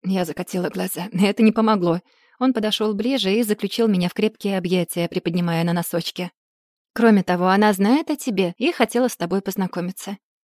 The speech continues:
Я сжала губы в тонкую линию. Он действительно говорил обо мне со своей мамой? Я вспомнила, как он упоминал о ее визите на прошлой неделе. Я не могла поверить, что мы совсем забыли. Я должна была где-нибудь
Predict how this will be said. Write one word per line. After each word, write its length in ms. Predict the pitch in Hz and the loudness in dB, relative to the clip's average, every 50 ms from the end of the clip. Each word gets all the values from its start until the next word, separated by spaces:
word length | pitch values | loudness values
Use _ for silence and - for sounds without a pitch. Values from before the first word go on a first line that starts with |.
| _ _ _ _ _ | _ _ _ _ _
Я 200 | - 196 190 180 | -2 -2 -2 -2
сжала 320 | 180 165 - 190 180 185 185 | -2 -2 -2 0 0 0 0
губы 240 | 190 220 220 196 | 0 0 -2 -2
в 80 | 185 - | -4 -4
тонкую 400 | - 202 185 180 - - 156 190 | -2 -2 -2 -2 -2 -2 -2 0
линию. 400 | 185 185 180 190 175 180 180 - _ _ _ _ _ _ _ 170 | 0 0 0 0 -2 -4 -6 -10 _ _ _ _ _ _ _ -4
Он 160 | 190 185 180 | -2 0 0
действительно 600 | 165 185 - - 185 220 254 - - 226 202 180 | -2 -4 -6 -2 -2 -2 -2 0 0 0 2 2
говорил 440 | 175 170 175 185 190 190 233 247 208 | 2 2 2 2 4 4 4 4 4
обо 160 | 185 175 185 | 2 2 2
мне 180 | 185 190 185 202 | 2 2 2 0
со 120 | - - | 0 -4
своей 400 | - - 185 180 170 185 185 170 | -6 -2 -2 0 2 2 2 2
мамой? 480 | 165 160 170 208 269 302 269 185 - - _ _ _ _ _ _ _ _ _ _ _ _ _ _ _ _ _ _ _ _ _ _ _ | 2 0 0 0 0 0 -2 -4 -6 -10 _ _ _ _ _ _ _ _ _ _ _ _ _ _ _ _ _ _ _ _ _ _ _
Я 100 | 240 247 | 0 0
вспомнила, 460 | 247 - - - 311 320 269 202 175 170 | 0 -2 -2 -2 2 2 2 2 2 0
как 280 | - 180 175 - - - _ - - | -2 -4 -4 -4 -8 -14 _ -4 2
он 180 | - 214 220 | 4 6 6
упоминал 460 | 208 - - 190 196 202 202 190 185 170 | 6 4 2 0 2 2 2 0 0 0
о 80 | 170 | 0
ее 320 | 170 165 190 190 185 180 165 | 2 2 2 4 4 4 4
визите 400 | 185 196 185 226 233 - - 185 | 2 2 2 2 0 0 -2 -2
на 100 | 196 202 | -2 -2
прошлой 360 | - 208 190 - - 202 202 | -2 -4 -6 -4 -4 -2 0
неделе. 440 | 202 202 190 - 180 175 165 180 175 - _ _ _ _ _ _ _ _ _ - | 0 0 0 0 -2 -2 -2 -6 -10 -14 _ _ _ _ _ _ _ _ _ 0
Я 160 | 180 214 208 | 2 4 4
не 160 | 208 208 220 | 6 6 6
могла 320 | 226 233 240 196 185 185 175 | 6 6 4 4 2 0 0
поверить, 400 | - 175 185 214 247 254 214 - | 0 0 2 4 4 2 2 -2
что 180 | - - 185 | -4 -4 -2
мы 200 | 175 180 233 - | 2 2 2 0
совсем 480 | - - 220 185 - - - 202 208 202 | 0 -2 -4 -4 -4 -4 -4 -2 -2 0
забыли. 560 | - 190 196 170 175 180 190 160 180 190 - _ _ _ _ _ | 0 -2 -2 -2 -2 -2 -2 -2 -4 -10 -14 _ _ _ _ _
Я 220 | - 202 214 240 233 | 2 2 4 4 4
должна 340 | 214 208 196 214 233 277 | 4 4 4 4 4 4
была 200 | 302 277 220 196 | 4 4 4 2
где-нибудь 520 | 190 190 220 302 381 381 277 202 190 - | 2 2 0 0 2 4 4 4 2 0